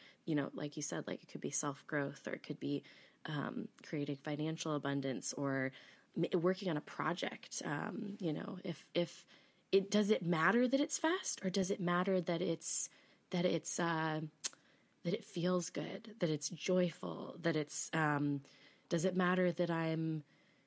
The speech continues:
you know, have, like, overall well-being. Um, and I think it's just easy to forget to go back to whatever the values are. And for me, sometimes I don't even remember to actually anchor myself in values. Um,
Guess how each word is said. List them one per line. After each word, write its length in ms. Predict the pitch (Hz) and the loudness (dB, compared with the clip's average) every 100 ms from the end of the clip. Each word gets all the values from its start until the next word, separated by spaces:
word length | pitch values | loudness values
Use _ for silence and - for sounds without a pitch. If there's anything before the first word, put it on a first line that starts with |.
| - | -4
you 100 | 185 | 0
know, 360 | 170 147 143 - - | 2 2 0 -4 -6
have, 340 | - 180 156 160 | -6 -2 -2 -2
like, 180 | 151 - | -2 2
overall 500 | 190 196 180 143 151 | 2 2 2 0 0
well-being. 760 | 143 78 - - - - - - - | 0 -2 -2 -4 -4 -4 -8 -10 -4
Um, 480 | 156 143 139 170 175 - | 0 0 0 -2 -6 0
and 100 | 190 | 4
I 100 | 202 | 4
think 180 | 196 226 | 4 2
it's 120 | 247 | 2
just 200 | 240 190 | 2 0
easy 380 | - 185 196 202 | 0 0 2 0
to 140 | - | 0
forget 760 | 170 - 147 147 160 - - - - _ _ | -4 -4 -6 -2 0 0 -4 -8 -8 _ _
to 140 | - 175 | -4 -2
go 260 | 170 170 | 2 2
back 340 | 160 139 156 - | 2 -2 -4 -6
to 180 | - 160 | -6 -2
whatever 500 | 165 170 170 175 165 | 0 0 0 0 0
the 120 | 156 | -2
values 540 | 139 147 160 160 156 | -4 -4 -2 -2 -4
are. 360 | 156 147 233 320 | -2 -2 -2 -2
And 160 | - 180 | 2 2
for 160 | 180 170 | 2 2
me, 220 | 262 214 | 4 4
sometimes 400 | 190 190 208 185 | 2 2 2 2
I 80 | 160 | 0
don't 220 | 160 170 | 0 0
even 200 | 151 151 | 0 0
remember 520 | 151 151 160 147 147 - - - - | 0 0 0 2 0 -4 -20 -20 -2
to 80 | 185 | 2
actually 400 | 160 160 156 147 | 2 2 0 2
anchor 300 | 175 285 247 | 4 4 4
myself 460 | 139 - - - 156 | 2 2 0 -2 0
in 100 | 139 | 2
values. 680 | - - - - - - - | 2 0 -2 -4 -4 -2 -2
Um, 400 | 151 139 131 147 | 2 2 2 -2